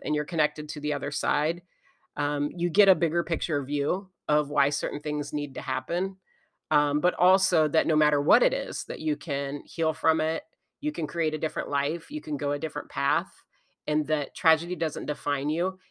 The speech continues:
It might reshape you, but it doesn't completely define you, and you don't have to stay in grief for an extended period of time. You don't. And to be honest, um, if you were channeling your loved ones on the other side, they actually don't want you to. They want you to have fun.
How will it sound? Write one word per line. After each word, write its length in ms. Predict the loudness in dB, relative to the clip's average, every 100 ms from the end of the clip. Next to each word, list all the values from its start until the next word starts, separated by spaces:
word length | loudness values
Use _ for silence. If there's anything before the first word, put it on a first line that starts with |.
| _
It 120 | -2
might 240 | 2 2 2
reshape 500 | -2 -2 -2 -2 -2
you, 300 | -6 -6 -4
but 100 | -2
it 80 | 0
doesn't 280 | 0 -2 -6
completely 440 | -12 -8 -6 -6
define 380 | -6 -8 -8 -6
you, 120 | -6
and 120 | -4 -4
you 60 |
don't 180 | -4 -4
have 220 | -4 -6
to 100 | -10
stay 640 | -10 -10 -6 -6 -6 -8 -8
in 160 | -6 -6
grief 280 | -6 -8 -8
for 160 | -8
an 80 | -8
extended 460 | -8 -10 -8 -10 -10
period 240 | -12 -12
of 140 | -12 -8
time. 240 | -8 -8 -6
You 120 | -6
don't. 260 | -4 -8 -10 _ _ _ _ _ _
And 140 | 0 0
to 80 | 0
be 140 | 4
honest, 580 | 8 10 8 2 -4 -4
um, 400 | -2 0 0 -4 -6
if 140 | -2
you 80 | 0
were 80 | 0
channeling 440 | 2 4 4 4
your 140 | 2
loved 200 | 2 0
ones 280 | 0 0 0
on 120 | 0
the 80 | 0
other 140 | 0 -2
side, 360 | -2 -2 0
they 140 | 0 2
actually 320 | 0 0 2
don't 220 | 2 2
want 200 | 2 0
you 120 | -2 -10 -10
to. 280 | -12 -14 -20 _ 0
They 100 | 4
want 240 | 6 6
you 80 | 2
to 60 |
have 200 | 0 -2
fun. 380 | -2 -2 -2 -4